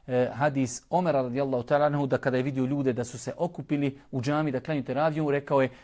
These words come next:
"Doista je ovo lijepa novotarija." Svakako, Omer radijallahu ta'ala anhu je najdalji od toga da uvede novotariju u vjeru.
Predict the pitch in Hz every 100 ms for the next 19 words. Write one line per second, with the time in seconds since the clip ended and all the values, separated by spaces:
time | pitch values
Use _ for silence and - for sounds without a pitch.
0 | - 123 156 139 - 127 127 127 120 127
1 | 127 113 104 - 147 135 147 - _ _
2 | _ - 156 156 135 - 147 139 - -
3 | 160 143 123 117 127 139 131 139 135 135
4 | 127 113 113 139 165 143 123 151 131 127
5 | 147 143 - 135 127 123 120 135 131 120
6 | 117 135 127 127 143 139 156